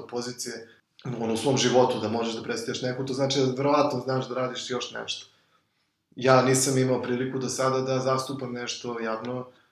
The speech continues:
ili nekoga sa čim, sa kim se apsolutno ne slažem. Naravno, uvek imaš razliku u mišljenjima,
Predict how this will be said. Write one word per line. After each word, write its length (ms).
ili 160
nekoga 680
sa 180
čim, 300
sa 120
kim 160
se 220
apsolutno 480
ne 180
slažem. 360
Naravno, 480
uvek 400
imaš 240
razliku 420
u 40
mišljenjima, 560